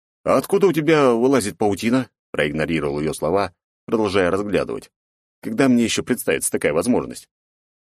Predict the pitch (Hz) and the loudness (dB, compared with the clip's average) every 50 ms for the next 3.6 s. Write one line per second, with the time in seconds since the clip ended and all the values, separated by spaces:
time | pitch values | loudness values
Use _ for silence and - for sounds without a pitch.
0 | _ _ - 147 - - 147 147 123 117 127 131 151 180 175 - - - _ _ | _ _ -6 -6 -4 -2 -2 -2 0 0 -2 -2 -2 -4 -6 -8 -14 -18 _ _
1 | _ _ - 78 76 82 80 76 80 76 71 69 69 71 71 67 67 69 64 58 | _ _ -2 -2 0 -2 -4 -2 -2 -2 -2 -2 -2 -4 -4 -6 -8 -8 -8 -10
2 | - _ _ _ _ _ _ _ _ _ _ _ - - 65 85 120 135 131 175 | -12 _ _ _ _ _ _ _ _ _ _ _ -8 -4 0 2 2 2 2 0
3 | 151 104 110 101 98 95 90 - - 92 82 80 - | 0 0 0 0 0 -2 -2 -2 -2 -4 -4 -4 -8